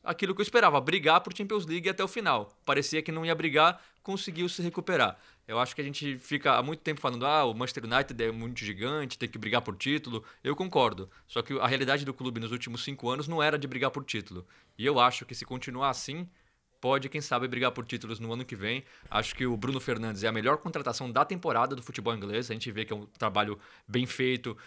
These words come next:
É, o Maguire foi muito importante, o Wan-Bissaka, que eu já falei, o Daniel James é uma boa,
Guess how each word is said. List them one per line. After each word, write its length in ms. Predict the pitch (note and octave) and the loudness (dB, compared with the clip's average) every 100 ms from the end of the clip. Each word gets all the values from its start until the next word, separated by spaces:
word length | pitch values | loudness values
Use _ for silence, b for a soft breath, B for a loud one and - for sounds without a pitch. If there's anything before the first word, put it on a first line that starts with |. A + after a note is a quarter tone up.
| B B | B B
É, 120 | F#2+ | -8
o 60 | G2+ | -2
Maguire 480 | A#2 B2+ B2 B2+ A#2+ | 2 6 8 6 4
foi 140 | C3 | -2
muito 180 | A#2+ A#2 | -6 -8
importante, 480 | G#2 A2+ B2 A#2+ A2+ | -6 -4 -4 -6 -6
o 60 | |
Wan-Bissaka, 420 | A2+ B2 A#2+ B2 - | -6 -4 2 2 2
que 80 | |
eu 40 | A#2 | -4
já 80 | A2 | 0
falei, 200 | A2+ B2 | 0 0
o 20 | |
Daniel 260 | B2 C#3 C3 | -2 0 0
James 280 | A#2 A#2+ A#2 | 0 -2 -2
é 40 | |
uma 120 | A#2 | -2
boa, 360 | A2 A2+ G#2 | 0 0 0